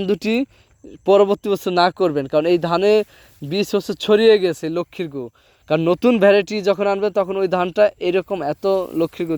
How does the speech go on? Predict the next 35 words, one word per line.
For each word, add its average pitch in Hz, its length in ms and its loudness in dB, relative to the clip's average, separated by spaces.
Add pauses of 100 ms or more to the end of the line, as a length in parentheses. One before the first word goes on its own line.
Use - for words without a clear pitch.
দেখা 170 240 0
দেবে 131 220 -4
না। 92 60 -16 (1500)
আর 135 120 -2
আমি 160 160 0
বলি 156 200 -2
এত - 100 -2 (100)
টাকা 233 240 2
খরচ 214 200 2 (120)
না 233 140 4
করে 226 160 6 (460)
যতই 190 380 -4
কীটনাশক 240 520 -6
ব্যবহার 202 300 4
করেন 196 240 2
না 180 80 -2
কেন, 156 120 -4 (140)
কীটনাশক 233 640 4 (200)
যখন 208 280 -4 (420)
একদিন 202 420 0
দুই 220 160 2
দিন 220 140 0
পরে 220 200 4
কীটনাশক 214 460 -6 (100)
আর 190 60 4 (160)
যখন 175 200 -2 (120)
ধানটা 170 280 -4
একটু 175 200 -8
বাতি 156 260 0
হয়ে 190 140 0
যায় 175 180 2
কাজ, 175 100 0 (760)
আর 175 80 6 (120)
কাজ 185 120 2 (280)
করতে 202 220 -2